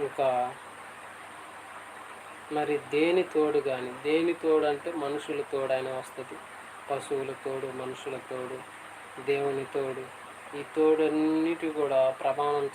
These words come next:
చేస్తున్నట్లు లెక్క. ఇలాగా చెయ్యకూడదు. మీరు తీర్పు పాలు కాకుండానట్లు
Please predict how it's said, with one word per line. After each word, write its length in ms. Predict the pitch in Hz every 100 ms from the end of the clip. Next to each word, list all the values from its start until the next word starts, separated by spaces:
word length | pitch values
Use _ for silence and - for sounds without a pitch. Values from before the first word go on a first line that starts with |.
| 139
చేస్తున్నట్లు 580 | 135 - 135 131 -
లెక్క. 460 | 127 123 - 131 123 - - - - - - - - - - - - - - - - - - - - - -
ఇలాగా 460 | 143 139 139 165 208 202 - - - - - 147
చెయ్యకూడదు. 840 | 135 139 135 135 127 123 135 131 127 - - - - - -
మీరు 300 | 143 151 147 143
తీర్పు 300 | 175 185 -
పాలు 500 | 165 - 160 156 160 165 -
కాకుండానట్లు 1000 | 139 139 - 143 143 123 120 - 127